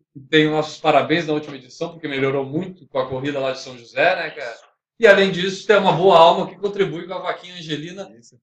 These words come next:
Speaker 1: que quer ir a Buenos Aires.
Speaker 2: Quer ir a Buenos Aires e precisa da sua contribuição.
Speaker 1: Dia treze de outubro, queremos ver a Angelina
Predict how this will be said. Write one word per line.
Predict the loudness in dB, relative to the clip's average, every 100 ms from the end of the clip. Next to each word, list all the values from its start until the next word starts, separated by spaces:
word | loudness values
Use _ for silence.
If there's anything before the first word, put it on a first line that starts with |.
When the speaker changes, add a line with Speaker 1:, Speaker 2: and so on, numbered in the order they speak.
| _
Speaker 1:
que | -12 -2
quer | 2 2 2
ir |
a | 0
Buenos | 2 2 2 6
Aires. | 8 6 4 -6 -14 -2
Speaker 2:
Quer | 0 2
ir | 4
a | 2
Buenos | 0 -4 -4 -2
Aires | 0 0 -4
e | -8
precisa | -6 -6 -6 -16
da | -10 -10
sua | -10 -10 0 0
contribuição. | 0 -6 -8 -10 -12 -14 -12 -10 -8 -4
Speaker 1:
Dia | -2 -2
treze | 0 4 4 4 -2
de |
outubro, | -2 -4 -6 -4 -4 -8 -6
queremos | -2 0 0 -4 -10
ver | -2 2
a | 2
Angelina | -2 -10 -12 -16